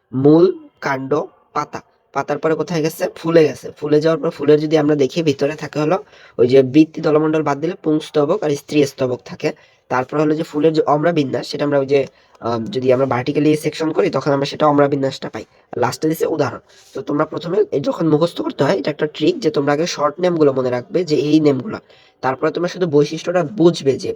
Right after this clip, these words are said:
পোয়াসির বৈশিষ্ট্য কি আর মালবেসির বৈশিষ্ট্য কি, শুধুমাত্র মনে রাখার জন্য, তাহলে মোটামুটি মুখস্থ করা পসিবল। তাহলে আমরা যদি স্বরূপ দেখি বা এটার স্বভাব,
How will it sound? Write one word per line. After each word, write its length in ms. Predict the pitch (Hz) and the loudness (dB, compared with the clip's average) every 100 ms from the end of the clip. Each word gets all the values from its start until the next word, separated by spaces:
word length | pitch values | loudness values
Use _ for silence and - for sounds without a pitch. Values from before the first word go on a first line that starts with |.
| - | 0
পোয়াসির 340 | 143 147 156 | 0 0 -6
বৈশিষ্ট্য 380 | 156 170 165 175 - | -6 -6 -8 -10 -4
কি 120 | 220 | -2
আর 100 | 147 | -2
মালবেসির 400 | 135 135 139 143 | -2 -2 -2 -2
বৈশিষ্ট্য 280 | 135 131 - | -2 -4 -6
কি, 60 | |
শুধুমাত্র 340 | 151 170 156 156 | -6 -4 -2 0
মনে 160 | 156 | 2
রাখার 220 | 151 131 | 2 -2
জন্য, 160 | 127 147 - - - _ - | -6 -12 -16 -20 -20 _ -6
তাহলে 180 | 151 170 | -2 0
মোটামুটি 320 | 156 156 156 | 0 -2 -4
মুখস্থ 280 | 147 - 143 | -6 -6 -6
করা 120 | 135 | -4
পসিবল। 360 | 135 117 98 - _ _ _ _ _ - - _ _ _ | -6 -10 -12 -16 _ _ _ _ _ -20 -20 _ _ _
তাহলে 140 | 139 | 0
আমরা 140 | 139 147 | 4 4
যদি 140 | 156 | 2
স্বরূপ 360 | 175 131 139 165 | 0 0 2 4
দেখি 360 | 175 139 151 | 2 0 -2
বা 120 | 185 143 | -4 -2
এটার 260 | 143 151 | -2 -4
স্বভাব, 280 | 147 151 156 | -4 -4 -4